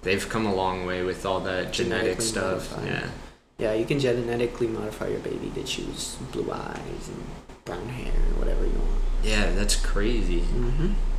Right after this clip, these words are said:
Speaker 1: That's fucking crazy.
Speaker 2: They did it. We needed it to get rid of diseases that you get, or disorders, those kind of different stuff. I think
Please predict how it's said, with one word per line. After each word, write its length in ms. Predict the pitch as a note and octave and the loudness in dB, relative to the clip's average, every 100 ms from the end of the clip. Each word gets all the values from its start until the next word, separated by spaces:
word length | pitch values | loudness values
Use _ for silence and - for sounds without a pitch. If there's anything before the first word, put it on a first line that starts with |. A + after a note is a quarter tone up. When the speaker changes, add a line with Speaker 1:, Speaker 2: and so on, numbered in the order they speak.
| - - - - | 2 4 4 4
Speaker 1:
That's 140 | - - | 4 4
fucking 420 | - - - - | 4 4 4 4
crazy. 300 | - C3 C3 | 4 4 6
Speaker 2:
They 40 | |
did 160 | D3+ E3+ | 8 10
it. 240 | D3+ - - - - - - - - | 10 8 4 4 4 4 2 2 2
We 140 | C3 C3+ | 4 8
needed 300 | D#3+ D#3+ C3+ | 10 12 12
it 200 | B2+ - - - - - - - - - - - - | 12 6 2 2 2 2 2 2 2 2 2 2 4
to 100 | - | 4
get 160 | A#2+ | 6
rid 140 | B2 A#2+ | 6 6
of 480 | A#2+ C3 - - - - - - - - - - | 6 4 2 2 2 2 2 2 2 2 2 4
diseases 760 | B2 A2+ B2 A#2 A#2 A2 - - | 4 4 4 4 4 4 4 4
that 260 | A2 A2 | 4 4
you 160 | B2 B2 | 4 4
get, 280 | A2+ A#2+ - | 4 4 2
or 120 | C3 | 2
disorders, 840 | A#2+ A2+ A2+ A2+ A2+ A2+ A#2 - - - - - - | 4 4 4 4 4 4 4 4 4 4 4 4 4
those 180 | A#2 A#2 | 4 4
kind 240 | - A2 | 4 4
of 60 | G#2 | 4
different 280 | - - B2+ | 4 4 4
stuff. 360 | - - - - - - - - - - - - - - - - - - - | 4 4 4 2 2 2 2 2 2 2 2 2 2 2 2 2 2 2 6
I 80 | |
think 280 | C3 C3+ B2 | 8 8 6